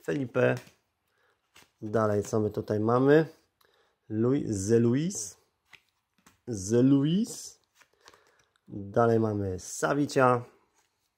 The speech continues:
I uwaga. O, Game Changer. Suarez. Barcelona. <coughs> Przepraszam. I tutaj jeszcze mamy Fansa.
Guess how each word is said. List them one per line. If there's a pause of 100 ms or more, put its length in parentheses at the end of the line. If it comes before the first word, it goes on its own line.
(380)
I
uwaga. (880)
O,
Game
Changer. (540)
Suarez. (300)
Barcelona. (1040)
<coughs> (1080)
Przepraszam. (720)
I
tutaj
jeszcze
mamy
Fansa.